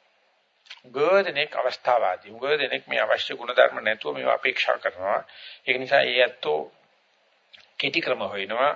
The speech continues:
අමනයි. ඒ වගේම සමහරු පින් පිරලා තිනවා. එයා හිතනවා, "නෑ, නෑ, මට මේ තව පාරමිතා මදි, මෛත්‍රී බුදුහාමරකම් ඉන්න ඕනේ. මට අරක නෑ, මේක නෑ" කියලා.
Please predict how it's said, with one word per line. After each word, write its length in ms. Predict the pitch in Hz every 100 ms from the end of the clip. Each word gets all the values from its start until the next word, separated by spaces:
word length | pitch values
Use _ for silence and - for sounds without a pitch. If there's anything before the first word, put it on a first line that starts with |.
| -
අමනයි. 380 | 107 113 95 - _ _ _ _ _ _ _ _ _ _ - -
ඒ 100 | -
වගේම 220 | 160 180
සමහරු 380 | 165 143 165 160
පින් 200 | - 131
පිරලා 320 | 139 175 202 214
තිනවා. 300 | 156 139 160
එයා 160 | 156
හිතනවා, 280 | 147 160 160
"නෑ, 200 | 143 139
නෑ, 160 | 143 160
මට 240 | 143 139
මේ 200 | 143 143 135
තව 220 | - 127
පාරමිතා 540 | 127 123 123 127 123 120
මදි, 240 | 117 -
මෛත්‍රී 340 | 143 131 127 135
බුදුහාමරකම් 580 | 131 131 123 123 120 117
ඉන්න 220 | 113 113
ඕනේ. 200 | 113 139
මට 180 | 127 -
අරක 260 | 117 123 131
නෑ, 200 | 131 131
මේක 240 | 131 131
නෑ" 200 | 139 143
කියලා. 320 | 147 190 247